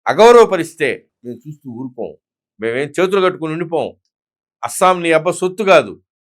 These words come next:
నేను మీ ఊరికి వస్తా, మీ ప్రాంతానికి వస్తా, నీ దమ్మేంటో చూస్తా"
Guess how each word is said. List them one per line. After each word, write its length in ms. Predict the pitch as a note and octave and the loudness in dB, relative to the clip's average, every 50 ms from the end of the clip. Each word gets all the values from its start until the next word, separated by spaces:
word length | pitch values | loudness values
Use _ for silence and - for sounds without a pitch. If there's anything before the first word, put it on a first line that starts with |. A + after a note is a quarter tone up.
| _ - | _ -8
నేను 200 | A#2 C#3 C#3 C3+ | -4 -4 -4 -4
మీ 120 | C3 C3 | -4 -6
ఊరికి 300 | B2+ C3 E3+ G3 G3 G3 | -6 -4 -4 -4 -4 -4
వస్తా, 240 | F3+ D3+ - - D#3 | -6 -6 -2 -2 -2
మీ 120 | D3 C#3 C3 | -2 -4 -6
ప్రాంతానికి 560 | - B2+ C#3 D#3+ F3 E3+ F#3+ F3+ E3+ - D#3 | -6 -2 -2 -2 -2 -2 -2 -4 -4 -4 -8
వస్తా, 260 | D3+ - - D3 C3+ | -10 -6 -4 -4 -4
నీ 140 | C3 B2+ B2+ | -4 -6 -10
దమ్మేంటో 580 | A#2+ F#2 A#2+ C#3 F3 G3+ G#3 G3 F#3+ F#3 F3 | -8 -6 -6 -4 -2 0 0 0 0 -2 -6
చూస్తా" 480 | D#3+ - - C3+ B2+ - - A2+ F#2 F2+ | -8 -10 -12 -20 -12 -6 -4 -4 -4 -4